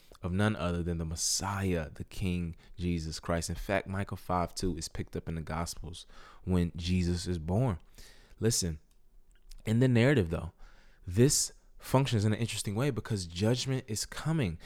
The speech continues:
And what the Lord is saying is that my people are not to rely on themselves for their own security and safety in the future, but me. God's people will be saved, kept, and provided for, as I said, in the most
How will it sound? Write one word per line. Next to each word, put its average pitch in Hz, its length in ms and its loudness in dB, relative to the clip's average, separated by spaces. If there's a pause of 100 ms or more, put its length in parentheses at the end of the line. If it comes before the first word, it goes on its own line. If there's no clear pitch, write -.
(140)
And 113 100 2
what 107 140 2
the 101 100 2
Lord 107 420 6
is 120 160 -2
saying 117 520 2
is 101 140 -4
that - 120 -2
my 98 160 0
people 135 500 2
are 101 140 0
not 101 340 -2
to 151 180 0
rely 131 340 0
on 127 220 -2
themselves 131 760 0
for 123 140 -4
their 110 260 0
own 147 260 0
security 147 800 -2
and 113 140 -2
safety - 580 -2
in 131 100 -2
the 110 80 0
future, 117 640 0 (400)
but 113 240 4
me. 90 260 0 (640)
God's 131 280 4
people 120 540 6
will 104 140 6
be 92 140 2
saved, 143 720 2 (280)
kept, - 480 6
and 117 140 0
provided 127 680 0
for, 80 440 0 (340)
as 139 200 2
I 139 60 2
said, 92 340 2
in 117 140 -2
the 117 60 0
most 117 380 0